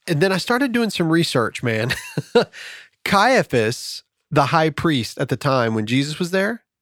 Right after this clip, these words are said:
Caiaphas was the son-in-law of the former high priest, Annas. Okay? Annas had five sons, and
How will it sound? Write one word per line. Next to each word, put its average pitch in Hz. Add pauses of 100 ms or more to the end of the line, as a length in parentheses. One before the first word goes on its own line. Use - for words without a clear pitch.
(420)
Caiaphas 135 (460)
was 143
the 131
son-in-law 117 (240)
of 127
the 123
former 214
high -
priest, - (140)
Annas. - (480)
Okay? 123 (840)
Annas 156 (500)
had 127
five 135
sons, 107 (1300)
and 127